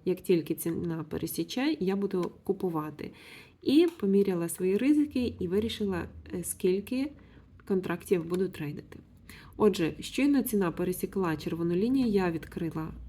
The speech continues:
е, контракти на купівлю. А з наступною свічкою ціна пішла вниз і почала падати, падати, падати.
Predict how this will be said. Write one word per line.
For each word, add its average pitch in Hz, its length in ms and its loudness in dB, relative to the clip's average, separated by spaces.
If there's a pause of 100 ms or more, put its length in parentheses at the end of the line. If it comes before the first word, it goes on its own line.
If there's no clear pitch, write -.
е, 170 260 -4 (240)
контракти 175 480 -6
на 208 120 0
купівлю. 196 680 -2 (1160)
А 185 360 2
з 185 60 0
наступною 220 560 6
свічкою 165 480 2
ціна 170 280 0
пішла 190 320 -2
вниз 311 600 6 (100)
і 220 160 4
почала 262 840 0
падати, 175 800 -2
падати, 185 680 -2 (180)
падати. 254 800 0